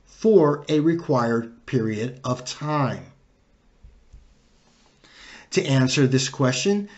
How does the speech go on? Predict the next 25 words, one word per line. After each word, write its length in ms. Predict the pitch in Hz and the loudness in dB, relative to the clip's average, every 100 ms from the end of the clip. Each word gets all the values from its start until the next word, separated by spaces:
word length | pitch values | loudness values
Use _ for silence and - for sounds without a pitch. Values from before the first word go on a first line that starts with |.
| - - - | -20 -14 -4
the 80 | 170 | -4
test 420 | - 190 180 - | -2 -6 -6 -8
applies 720 | 143 - 151 131 120 120 - | -12 -6 -2 -2 -2 -6 -8
the 240 | - 131 | -6 0
required 680 | 120 113 104 123 131 165 170 | 0 0 -6 -6 -4 -2 -4
high 280 | - 147 151 | -6 -4 -4
voltage 540 | 143 127 117 135 131 | 0 -2 0 -2 -2
for 340 | - 143 135 135 | -4 2 2 2
a 160 | 127 | -2
determined 580 | 113 107 - 135 170 208 | -6 -8 -6 -4 -2 -2
amount 300 | 208 180 180 | -2 -2 -4
of 120 | 185 | -6
time 500 | - 180 147 117 117 - - - | -6 -2 0 0 -4 -8 -20 -10
and 260 | 139 127 104 | 0 0 0
watches 440 | 113 151 180 208 | -4 -4 -4 -6
the 80 | 208 | -6
current 360 | 220 220 190 175 | -6 0 0 0
flow 400 | - 165 156 151 - | 0 0 0 -4 -16
through 460 | _ _ 180 185 151 | _ _ 4 6 6
that 200 | 143 123 | 2 0
insulation. 920 | 127 131 143 147 156 139 - 92 87 - - _ _ _ _ _ _ _ _ _ _ _ - - - | -2 -4 -2 -2 -2 -4 -8 -12 -16 -20 -20 _ _ _ _ _ _ _ _ _ _ _ -20 -20 -4
Ideally, 920 | 139 135 117 107 156 175 147 123 - - | 2 2 2 0 4 6 6 2 -2 -6
negligible 680 | 113 127 135 131 139 131 123 | 0 2 4 2 2 0 0
current 340 | - 123 104 | -2 -2 -4
flows 640 | - - 202 156 101 101 | -8 -2 0 0 -4 -10